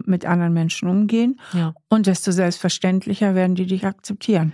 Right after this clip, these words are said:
Speaker 2: Genau, also mein Wunsch ist so eine Selbstverständlichkeit, mit
Speaker 1: Ja.
Speaker 2: dem Thema umgehen zu können. Das ist auch ein gutes Wort, was das betrifft. Ja. Ja. <laughs>
Speaker 1: Okay,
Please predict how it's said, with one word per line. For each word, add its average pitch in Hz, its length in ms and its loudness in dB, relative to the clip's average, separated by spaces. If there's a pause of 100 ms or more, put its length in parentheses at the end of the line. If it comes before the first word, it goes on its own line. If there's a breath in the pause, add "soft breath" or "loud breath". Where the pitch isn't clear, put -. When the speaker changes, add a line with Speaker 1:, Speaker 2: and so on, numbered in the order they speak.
(160)
Speaker 2:
Genau, 202 260 2
also 160 160 4
mein 180 220 2
Wunsch 214 180 -2
ist 208 80 -8
so 202 60 -2
eine 196 100 0
Selbstverständlichkeit, 190 1200 -4 (120)
mit - 140 -2
Speaker 1:
Ja. 190 120 4
Speaker 2:
dem 156 60 -2
Thema 160 240 0
umgehen 147 340 -2
zu - 80 -18
können. 143 240 -8
Das 156 240 -8
ist - 300 -16
auch 165 100 -4
ein 160 240 -4
gutes - 320 -14
Wort, 156 320 -4
was 147 160 -10
das - 320 -16 (460)
betrifft. - 440 -14 (1080 loud breath)
Ja. 160 140 -4 (380)
Ja. 170 240 -4 (800)
<laughs> 160 100 -4 (2500 soft breath)
Speaker 1:
Okay, 214 460 2